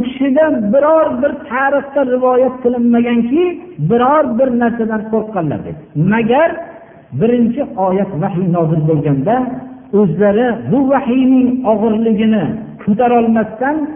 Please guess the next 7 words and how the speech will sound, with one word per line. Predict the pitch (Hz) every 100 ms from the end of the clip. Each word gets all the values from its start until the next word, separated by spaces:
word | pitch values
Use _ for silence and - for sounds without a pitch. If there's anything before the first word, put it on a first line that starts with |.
| -
birinchi | 143 247 262 254 349
marta | 330 285 - 269 233 170 - - - 139
zaif | 165 269 359 311 - -
inson | 262 277 233 277 294 254 - - - -
Alloh | 190 247 277 -
tarafidan | 269 277 277 247 262 240 160 120 - - - 101
vahiyni | 196 269 285 320 254 254